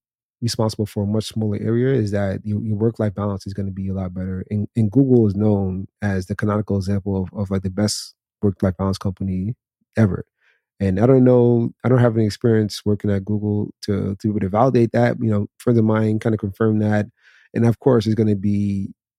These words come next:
you know, outliers. People sometimes, you know, I hear that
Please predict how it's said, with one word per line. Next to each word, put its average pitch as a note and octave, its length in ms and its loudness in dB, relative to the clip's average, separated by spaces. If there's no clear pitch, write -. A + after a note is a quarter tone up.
you A2 60 -4
know, F#2+ 240 -4
outliers. A2 680 -2
People A2+ 220 -2
sometimes, G#2 540 0
you A#2+ 80 0
know, A2 80 2
I G#2+ 40 2
hear A2+ 220 4
that A2 220 0